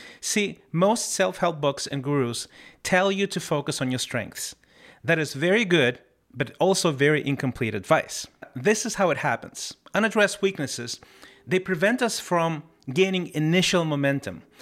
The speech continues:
And even if we're lucky enough to have some early success, they sort of still slow us down and they eventually catch up with us,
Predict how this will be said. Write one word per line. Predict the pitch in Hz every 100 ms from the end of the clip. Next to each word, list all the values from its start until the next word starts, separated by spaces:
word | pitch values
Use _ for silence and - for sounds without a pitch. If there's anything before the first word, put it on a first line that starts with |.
| - - -
And | 170
even | - 254 277
if | 254
we're | 214 185
lucky | 151 160 170 180
enough | 143 127 123 - -
to | - 160
have | 175
some | - 147 -
early | 156 160 147
success, | 127 - 165 143 - - - - -
they | 170
sort | - 294
of | 247
still | - - 202 233
slow | 233 - 180 175
us | 147 110
down | 113 131 165 202 220 - - _ _
and | 160 165
they | 165
eventually | 156 131 196 208 202 180
catch | 160 143
up | 139 127
with | 104
us, | - -